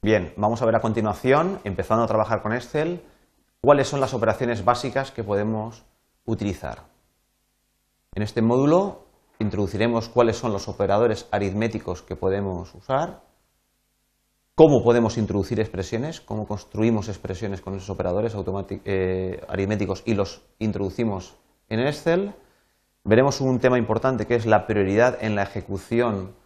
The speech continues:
de los operadores aritméticos, cómo pos-, podemos hacer referencias al contenido de celdas y finalmente cómo podemos realizar operaciones encadenadas. Bien, volvemos a nuestra hoja Excel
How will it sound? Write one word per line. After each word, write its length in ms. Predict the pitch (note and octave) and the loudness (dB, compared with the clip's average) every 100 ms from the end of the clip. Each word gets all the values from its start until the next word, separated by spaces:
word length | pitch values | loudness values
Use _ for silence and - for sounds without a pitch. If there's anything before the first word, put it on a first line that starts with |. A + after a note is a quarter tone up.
| _ | _
de 160 | G2+ A#2+ | 4 4
los 320 | A2+ A2 - | 6 0 -2
operadores 540 | G#2 G2+ F#2 G2+ G#2+ G#2+ | -4 0 2 2 0 -2
aritméticos, 840 | A2 A2+ C3 C#3 E3 F3+ F#3 - _ _ _ _ _ | -2 -2 -2 -4 -6 -8 -10 -20 _ _ _ _ _
cómo 220 | C#3 C3+ | 4 4
pos-, 220 | B2+ A2+ - | 4 -4 -2
podemos 260 | A#2+ A#2+ A#2 | 4 4 4
hacer 280 | A2+ B2 A2 | 0 4 4
referencias 960 | G#2+ - A2+ C3 - G#2 E2+ G2+ - _ _ _ _ _ - | 4 4 2 2 -2 -2 -2 -6 -18 _ _ _ _ _ 0
al 160 | G#2+ | 0
contenido 720 | A2+ G2 F2 A2 C3 A2 F2+ | 2 -2 0 0 2 0 -2
de 180 | - F#2 | -2 -2
celdas 720 | - C3+ C3+ C#3 D#3+ E3 - _ _ _ _ _ | 2 2 2 0 -2 -6 -18 _ _ _ _ _
y 100 | A2+ | -6
finalmente 580 | A#2+ B2+ B2+ C3 B2 C#3 | 0 0 2 2 0 0
cómo 200 | A2+ A2+ | 0 0
podemos 240 | G#2 G#2+ | 0 0
realizar 380 | A2 G#2+ - A#2+ | 0 0 2 2
operaciones 500 | A#2 F#2 F2 F#2 G2 | 2 -2 -4 -6 -6
encadenadas. 760 | G2+ E2+ D#2 D#2+ D2+ - - _ _ _ _ _ _ _ | -8 -8 -8 -10 -12 -16 -20 _ _ _ _ _ _ _
Bien, 180 | G2+ D2+ - _ _ _ _ _ _ _ _ _ _ _ _ - | -8 -8 -10 _ _ _ _ _ _ _ _ _ _ _ _ -4
volvemos 380 | F2 G#2 - - _ - | -2 0 -2 -8 _ -8
a 100 | G2+ | -4
nuestra 400 | G#2 - F#2+ F#2+ | -4 -2 2 2
hoja 260 | - C3 | 6 6
Excel 500 | D#3+ - F#3 G#3 G3+ | 6 4 4 4 0